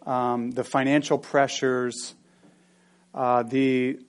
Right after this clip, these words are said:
the sadness over someone that we are no longer with when we gather together with family and friends this time of year, and so-and-so is not there,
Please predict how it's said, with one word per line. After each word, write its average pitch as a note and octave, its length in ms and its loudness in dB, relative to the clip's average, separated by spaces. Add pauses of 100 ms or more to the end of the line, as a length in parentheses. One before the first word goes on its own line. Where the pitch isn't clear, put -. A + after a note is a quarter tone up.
(120)
the - 640 -10
sadness D3+ 640 6
over C#3 480 2
someone C#3+ 300 -2
that C#3 160 0
we C3 320 -2
are C3+ 140 -4
no C3+ 120 0
longer C3 300 -2
with D3 400 4
when B2+ 120 -4
we A#2+ 100 -6
gather C3+ 340 2
together C3 380 -2
with B2 200 -4 (360)
family C3 420 -4
and A2+ 100 -10
friends C3 580 -4 (520)
this C3+ 200 2
time B2+ 240 -2
of B2 60 -2
year, B2+ 360 4
and B2 240 -6
so-and-so C3 600 0
is A#2 100 -4
not A#2+ 240 -4
there, A#2+ 400 0